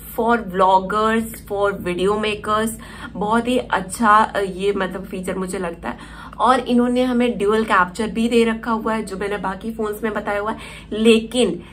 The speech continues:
इसमें और भी बहुत अच्छे अच्छे features इन्होंने ऐड ऑन किए हुए हैं, बहुत अच्छे अच्छे modes इन्होंने ऐड ऑन किए हुए हैं। जैसे कि मैं आपको बता देती हूँ, इन्होंने spot color एक mode ऐड ऑन कर रखा हुआ है। इसमें क्या है कि अगर आप कोई भी picture लेते हो तो आप किसी एक particular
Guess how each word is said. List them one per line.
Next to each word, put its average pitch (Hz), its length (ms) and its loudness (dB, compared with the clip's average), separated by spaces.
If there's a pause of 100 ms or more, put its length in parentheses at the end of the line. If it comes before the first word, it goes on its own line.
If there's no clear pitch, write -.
(180)
इसमें 240 460 2
और 220 260 4
भी 269 140 -6
बहुत 226 540 2
अच्छे 269 200 0
अच्छे 247 200 -2
features 233 460 -2
इन्होंने 220 300 2 (120)
ऐड 185 180 4
ऑन 196 200 2
किए 196 140 -4
हुए 196 140 -4
हैं, 202 80 -6
बहुत 196 260 0
अच्छे - 180 -6
अच्छे 226 160 0
modes 196 420 0
इन्होंने 190 360 0 (160)
ऐड 175 200 2
ऑन 175 240 0
किए 180 120 -6
हुए 170 180 -4
हैं। - 120 -8 (480)
जैसे 202 220 -2
कि 226 120 -2
मैं 220 140 4
आपको 202 280 2
बता 208 280 2
देती 190 240 -2
हूँ, 220 160 0
इन्होंने 220 300 6
spot 214 480 2
color 196 360 0
एक 214 280 -6 (300)
mode 196 280 4
ऐड 180 260 6
ऑन 185 200 0
कर 185 160 -2
रखा 175 320 -2
हुआ 185 180 2
है। 196 60 2
इसमें 233 160 2
क्या 226 140 4
है 214 140 2
कि 226 100 -2
अगर 220 180 0
आप 226 160 2
कोई 208 140 2
भी 226 120 2
picture 220 380 -2
लेते 208 240 -2
हो 208 60 -4
तो 214 100 0
आप 196 420 2
किसी 226 280 -4
एक 226 160 -2
particular 190 640 0